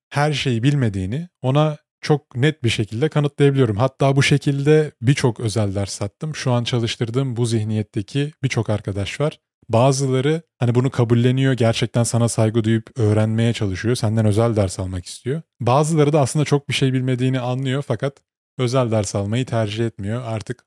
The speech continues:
onlara da tabii saygımız sonsuz. Hayatının hangi alanında olursa olsun eğer yaptığı işi uzun süredir yapan bir insanla muhatap oluyorsan lütfen hani onun bilgisine saygı duy. Bu insan şans eseri o konumda değil.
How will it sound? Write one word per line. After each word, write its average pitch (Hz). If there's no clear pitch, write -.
onlara 113
da 120
tabii 113
saygımız 110
sonsuz. -
Hayatının 151
hangi 151
alanında 135
olursa 120
olsun 131
eğer 135
yaptığı 120
işi 135
uzun 131
süredir 123
yapan 120
bir 113
insanla 117
muhatap 113
oluyorsan 147
lütfen 139
hani 123
onun 123
bilgisine 110
saygı 110
duy. 110
Bu 117
insan 123
şans 127
eseri 120
o 117
konumda 113
değil. 110